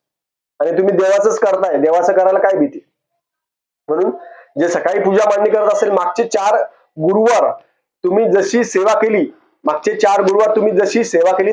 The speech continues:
तशीच पाचव्या गुरुवारी सेवा करायची आहे. सकाळीच पूजा मांडणी करून घ्या, सगळं सकाळी करून घ्या,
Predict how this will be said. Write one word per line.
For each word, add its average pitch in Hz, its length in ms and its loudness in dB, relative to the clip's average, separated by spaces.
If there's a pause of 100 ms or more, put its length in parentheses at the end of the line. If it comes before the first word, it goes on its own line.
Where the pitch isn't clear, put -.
तशीच 226 360 -2 (320)
पाचव्या 170 360 0
गुरुवारी 196 360 2
सेवा 165 300 0
करायची 156 360 2
आहे. 135 200 -2 (400)
सकाळीच - 380 -4
पूजा 208 220 2
मांडणी 208 280 2
करून 208 240 2
घ्या, 185 140 2
सगळं 185 220 0
सकाळी 185 320 -2
करून 202 260 0
घ्या, 160 200 2